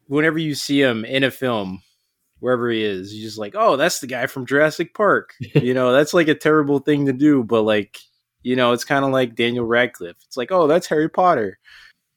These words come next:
Speaker 2: Yeah,
Speaker 1: But yeah,
Speaker 2: hard
Speaker 1: it
Speaker 2: to,
Speaker 1: was
Speaker 2: hard to see yourself outside of those, uh, those big roles. He has been acting since the seventies, so he's been in, in quite a bit.
Speaker 1: Yeah.
Speaker 2: So.
Speaker 1: He has.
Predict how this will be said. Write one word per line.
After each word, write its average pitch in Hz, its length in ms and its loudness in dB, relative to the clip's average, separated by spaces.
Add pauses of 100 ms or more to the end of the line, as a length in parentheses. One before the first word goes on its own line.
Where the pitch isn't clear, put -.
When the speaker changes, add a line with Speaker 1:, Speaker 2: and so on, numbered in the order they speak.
(100)
Speaker 2:
Yeah, 120 220 2
Speaker 1:
But 131 80 6
yeah, 113 140 4
Speaker 2:
hard 131 140 2
Speaker 1:
it 127 80 2
Speaker 2:
to, 123 60 6
Speaker 1:
was 117 140 2
Speaker 2:
hard 117 140 0
to 110 80 -6
see - 220 -10
yourself 104 420 -8
outside 104 420 -2
of 98 120 -4
those, 101 340 -2
uh, 101 400 -4
those 117 240 -8
big 110 220 -2
roles. 104 600 -2 (120)
He 131 120 -2
has 196 160 2
been 139 180 0
acting 117 340 -2
since - 260 -8
the - 80 -14
seventies, 98 520 -8
so - 100 -8
he's 117 200 -8
been 131 200 -4
in, 104 280 -8 (140)
in 117 120 -12
quite 110 280 -4
a 98 40 -8
bit. - 340 -6 (640)
Speaker 1:
Yeah. 98 300 0
Speaker 2:
So. - 300 -14 (520)
Speaker 1:
He 185 100 0
has. 101 440 2